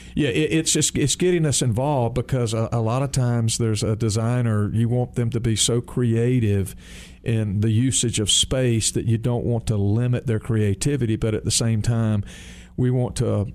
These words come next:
uh, to act as a partner to give them ideas on materials and constructability so that they can be as creative as possible. Those are the s-, most successful.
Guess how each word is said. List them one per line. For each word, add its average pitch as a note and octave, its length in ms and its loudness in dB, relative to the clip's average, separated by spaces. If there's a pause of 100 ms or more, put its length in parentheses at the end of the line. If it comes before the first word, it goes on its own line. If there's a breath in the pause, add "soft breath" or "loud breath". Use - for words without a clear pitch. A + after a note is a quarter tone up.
uh, F#2+ 80 0
to - 180 -4
act B2 200 -2
as A2 100 0
a A#2 60 -2
partner D3+ 440 0
to A#2+ 80 -2
give A#2+ 220 -2
them A#2+ 180 0
ideas A#2 800 0
on A2 240 2
materials G#2 680 0
and G2+ 100 0
constructability G2+ 920 0
so A2 200 0
that G2+ 160 -2
they G2+ 120 0
can G2 160 -2
be F#2+ 160 0
as F#2 120 0
creative F2+ 420 0
as E2+ 100 -4
possible. - 440 -2
Those A#2 260 0
are A2+ 60 -2
the G2+ 80 -2
s-, - 160 0
most G#2+ 280 0
successful. - 460 -4